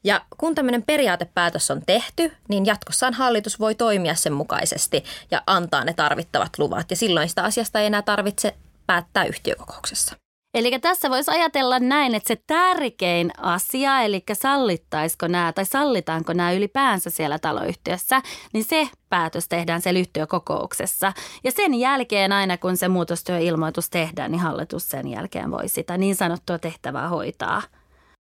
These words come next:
Speaker 2: Sit voidaan seuraavaksi miettiä semmoista tilannetta, että siellä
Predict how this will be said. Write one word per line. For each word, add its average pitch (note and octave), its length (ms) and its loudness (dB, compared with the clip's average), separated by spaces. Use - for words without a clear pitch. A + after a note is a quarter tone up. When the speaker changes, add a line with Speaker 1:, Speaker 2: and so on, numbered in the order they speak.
Speaker 2:
Sit G4+ 240 -6
voidaan E4+ 340 2
seuraavaksi C#4+ 600 2
miettiä G#3+ 440 2
semmoista G#3+ 460 2
tilannetta, F#3 1080 2
että F3+ 300 0
siellä F#3+ 460 2